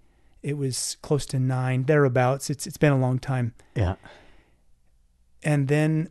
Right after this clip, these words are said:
Speaker 1: those extra wings given me by my deceased brother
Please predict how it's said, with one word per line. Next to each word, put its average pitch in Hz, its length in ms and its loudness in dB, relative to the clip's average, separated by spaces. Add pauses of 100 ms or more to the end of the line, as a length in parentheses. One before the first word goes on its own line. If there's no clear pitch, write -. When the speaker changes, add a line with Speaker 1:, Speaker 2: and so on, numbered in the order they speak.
Speaker 1:
those 147 260 4
extra 147 320 0
wings 127 680 0 (180)
given 127 600 0 (120)
me 123 260 0
by 117 280 0
my 117 360 -2 (280)
deceased 131 480 -2
brother 120 420 -2